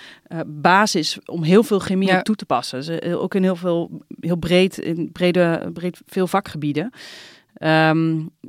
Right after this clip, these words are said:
Speaker 1: de hoogleraar die ik sprak, die, die noemde het echt als, eh, als een soort Lego-blokjes, die je, waarbij je makkelijk dingen in elkaar kan klikken, maar ook weer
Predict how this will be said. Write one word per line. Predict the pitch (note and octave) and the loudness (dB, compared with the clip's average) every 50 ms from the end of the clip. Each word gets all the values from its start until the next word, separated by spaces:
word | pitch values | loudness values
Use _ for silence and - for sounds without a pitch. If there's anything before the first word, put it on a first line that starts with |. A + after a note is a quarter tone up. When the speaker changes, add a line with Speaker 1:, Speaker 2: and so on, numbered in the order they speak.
| - - - - _ _ - - - | -20 -18 -20 -20 _ _ -20 -20 -12
Speaker 1:
de | - - | -4 0
hoogleraar | F3+ F3 D#3+ F3 F#3 F#3 F3+ | 2 2 4 4 4 4 4
die | F3+ F3 | 2 2
ik | - | 0
sprak, | - - F3+ F3+ | 0 0 0 0
die, | - G3+ F3+ E3 | 0 -4 -6 -4
die | F3+ F#3+ F#3 F3+ | -4 -2 0 2
noemde | F#3 F#3 F#3+ F#3 | 2 2 4 2
het | F3+ F3+ | 0 0
echt | - G#2 F3 F3 - - | 2 0 0 0 0 -2
als, | - - G3 G3+ G3 - - | 0 0 0 0 0 -4 -6
eh, | - - F#3+ - - | -6 -6 -6 -6 -6
als | - A2+ E3 - | -8 -8 -6 -6
een | G3+ F3+ | -8 -6
soort | - F#3+ E3+ - - - | -6 -6 -6 -6 -12 -8
Lego-blokjes, | F#3 F#3 F#3 G#3+ A3 - G3 F3 D#3+ F3+ E3+ D#3 - - - E3 G3 A#3+ - - | 0 4 6 6 6 4 2 0 4 4 2 2 2 -2 -4 -4 -2 -2 -4 -6
die | - F3+ | -8 -6
je, | E3+ F3 D#3 - - E2 E2 | -6 -6 -6 -6 -12 -12 -4
waarbij | - E3+ E3 F3 E3+ | -4 -2 0 2 2
je | E3+ | 4
makkelijk | F3 F#3 F#3 - F#3+ E3+ | 2 2 0 -2 -4 -4
dingen | E3+ E3+ F3 | -2 0 0
in | D#3+ E3 | 0 0
elkaar | E3+ - F#3+ G3 G#3+ | 0 2 2 0 0
kan | - F3+ E3+ D#3+ | 0 -2 -2 -4
klikken, | - - E3+ D#3 - - F3+ | -2 -2 -4 -2 0 2 2
maar | F3 - | 4 6
ook | - A3+ A#3 G#3 | 6 6 6 4
weer | G3 F#3+ F#3 F3+ | 2 2 2 2